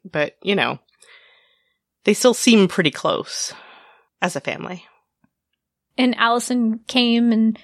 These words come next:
Speaker 2: escorted Charlotte to the United States when she needed, like, a chaperone. Like, they, they do seem pretty well connected still. But I guess we're getting a clear sense here that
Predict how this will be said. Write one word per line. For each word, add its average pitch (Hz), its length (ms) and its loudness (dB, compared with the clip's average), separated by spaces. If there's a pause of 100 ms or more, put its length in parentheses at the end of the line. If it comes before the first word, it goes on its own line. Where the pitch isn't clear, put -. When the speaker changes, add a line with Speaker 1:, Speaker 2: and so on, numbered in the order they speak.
(120)
Speaker 2:
escorted 220 720 0 (800)
Charlotte 226 640 -2
to 240 100 -6
the 208 100 -2
United 190 380 -2
States 320 400 -2
when 220 180 0
she 214 180 -2
needed, 202 300 0
like, 185 160 -4
a 202 60 -6
chaperone. 294 640 0
Like, 240 180 -2
they, 254 260 -2
they 302 120 2
do 359 220 0
seem 254 300 0
pretty 240 300 -2
well 202 540 0 (200)
connected 240 640 -2
still. - 440 -8 (460)
But 226 360 0 (600)
I 247 80 0
guess - 480 -2 (880)
we're 254 120 0
getting 240 280 2
a 214 60 0
clear 226 180 -2
sense 220 300 -2
here 226 180 0
that 214 300 -2